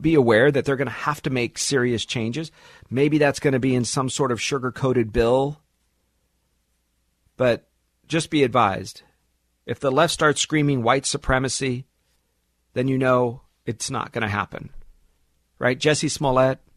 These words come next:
Tawana Brawley, right? The Duke lacrosse. Those were all made up lies,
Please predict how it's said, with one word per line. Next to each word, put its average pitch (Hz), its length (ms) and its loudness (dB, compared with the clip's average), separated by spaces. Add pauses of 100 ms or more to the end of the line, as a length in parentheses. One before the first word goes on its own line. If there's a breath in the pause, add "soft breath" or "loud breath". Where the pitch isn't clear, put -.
(1600)
Tawana 139 420 2
Brawley, 127 560 2 (1900)
right? 123 160 -4
The 127 120 -8
Duke 143 260 -2
lacrosse. 127 680 2 (1300)
Those 131 180 0
were 123 80 -4
all 139 360 2
made 135 320 0
up 131 240 2 (800)
lies, 110 760 0